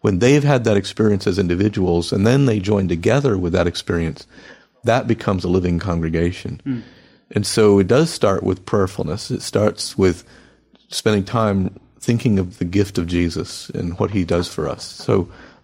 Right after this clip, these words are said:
Speaker 1: that, that's the beginning. That's where the roots are at for the transformation that happens in a church.
Speaker 2: So, Mike and Tim, what I, what I hear you guys saying once again is, just to, just for our listeners, let me try to, you know, encapsulate all this, uh, particularly in this question, 'cause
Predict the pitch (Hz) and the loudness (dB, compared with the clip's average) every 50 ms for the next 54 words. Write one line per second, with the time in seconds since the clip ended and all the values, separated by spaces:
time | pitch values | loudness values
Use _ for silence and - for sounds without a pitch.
0 | - 101 98 95 110 117 123 - - - 113 117 139 - - - - 92 82 90 | -12 -8 -2 0 2 2 2 0 -2 0 0 0 0 -2 -6 -6 -4 -2 -2 0
1 | 85 98 110 127 - 82 82 85 98 - - - - 98 95 87 85 85 85 92 | 0 0 0 -2 -2 0 0 0 -2 -2 -6 -6 -4 -2 0 0 0 2 2 0
2 | 90 - - - - - - - - - 95 87 85 85 92 - - - - - | 0 -2 -4 -6 -8 -10 -12 -14 -8 -4 -2 0 0 0 -2 -4 -6 -14 -14 -8
3 | - 92 87 85 82 82 78 - - _ - - - - 90 - - - - 85 | -6 -4 -4 -2 -2 -4 -6 -8 -10 _ -14 -8 -4 -4 -4 -4 -4 -6 -4 -2
4 | 85 92 - - - - 78 90 90 82 - - 82 80 87 82 76 - - - | -2 -4 -4 -6 -8 -8 -6 -4 -4 -4 -4 -6 -8 -8 -6 -8 -8 -6 -6 -6
5 | 80 - - - - - _ _ _ _ _ _ _ - - - 156 151 156 156 | -6 -6 -8 -20 -20 -20 _ _ _ _ _ _ _ -6 0 0 2 2 2 2
6 | 151 151 135 127 165 147 135 127 123 127 123 120 - 139 131 123 123 147 165 165 | 2 2 0 2 4 4 4 4 4 4 0 0 -2 -2 -2 -2 0 0 0 0
7 | 160 147 131 120 - 135 123 117 117 113 110 - 107 110 110 107 104 - - 113 | 0 0 0 0 0 0 0 0 0 -2 -4 -4 -4 -4 -2 -4 -2 -2 -2 -2
8 | 110 107 - - - _ _ _ _ - - 143 139 - - 139 117 110 113 - | -2 -2 -4 -10 -12 _ _ _ _ -4 -2 -2 -2 0 0 0 0 0 -2 -4
9 | - 143 135 - - 135 123 117 - - - _ _ - 123 117 110 110 107 - | -6 -4 -4 -4 -2 0 0 0 -2 -6 -10 _ _ -2 -2 0 0 -2 -4 -4
10 | - 104 104 98 - 117 113 123 120 113 110 - - - _ _ - - 127 117 | -6 -8 -8 -8 -6 -4 -2 -2 -2 -2 -4 -6 -10 -16 _ _ -8 -4 -2 -2
11 | 117 110 104 107 - - _ _ _ _ _ - 131 113 107 101 - - 120 - | 0 0 -2 -4 -4 -8 _ _ _ _ _ -6 -4 -4 -4 -4 -4 -6 -6 -4
12 | - 120 110 - - 110 110 110 104 101 98 98 - 98 - - - - - 127 | -4 -4 -4 -4 -6 -6 -6 -6 -6 -6 -6 -8 -8 -10 -8 -10 -10 -10 -12 -14
13 | - - 127 - 170 170 165 160 143 135 123 120 117 113 113 - - - - 113 | -10 -8 -4 -2 -2 -2 0 2 2 2 2 2 2 0 -2 -2 -4 -2 -2 -2
14 | 113 - - 117 107 104 - - 123 113 107 - | -2 -2 -4 -6 -6 -6 -4 -4 -4 -4 -4 -8